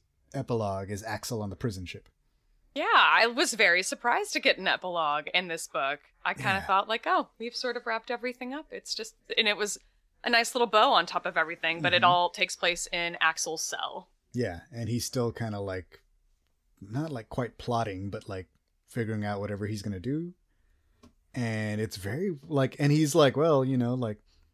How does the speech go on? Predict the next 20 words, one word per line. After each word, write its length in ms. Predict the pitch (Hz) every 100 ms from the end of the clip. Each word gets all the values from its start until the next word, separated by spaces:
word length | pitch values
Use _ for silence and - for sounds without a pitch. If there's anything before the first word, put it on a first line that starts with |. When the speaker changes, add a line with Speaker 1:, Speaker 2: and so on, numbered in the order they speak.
| _
Speaker 1:
I 80 | 107
did 220 | 110 151
say 220 | - 165
they 100 | 143
don't 120 | 143 147
want 140 | 151
me 80 | 151
in 100 | 143
prison 340 | 190 175 127
'cause 120 | 127 117
I'll 100 | 113
just 160 | 123 143
end 100 | 139
up 80 |
running 260 | 151 196 147
the 60 | 123
place." 400 | 117 120 - - _ _
Speaker 2:
<laughs> 140 | - - - - _ - - _ _ -
Speaker 1:
So, 560 | - 113 101 95 87 - _
like, 220 | 107 98